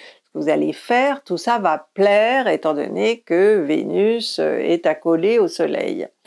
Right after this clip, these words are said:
Mais peut-être que c'est vous qui allez, euh, faire en sorte de séduire aussi, hein, vous allez y mettre du vôtre. Et quand on y met du sien, en général, ça marche.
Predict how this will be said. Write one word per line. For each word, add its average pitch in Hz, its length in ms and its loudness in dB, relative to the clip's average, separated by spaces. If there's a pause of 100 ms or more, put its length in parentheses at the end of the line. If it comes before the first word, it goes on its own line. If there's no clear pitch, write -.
(640)
Mais 254 120 2
peut-être 285 340 -2
que 240 80 -2
c'est 185 220 2
vous 269 440 -2
qui - 140 -2
allez, 202 480 2
euh, 139 220 -4
faire 165 200 -2
en 147 80 -6
sorte 180 280 -4
de 143 120 0
séduire 170 580 -2
aussi, - 440 -6
hein, 165 180 -2
vous 143 200 -4
allez 147 180 0
y 175 140 0
mettre 170 240 -2
du 180 180 -6
vôtre. 220 520 0 (340)
Et 277 160 2
quand 233 200 -2
on 175 120 0
y 151 100 -4
met 147 160 -2
du - 160 -8
sien, 190 640 -4
en 165 120 0
général, 170 760 -2
ça 160 260 -2
marche. 147 400 -4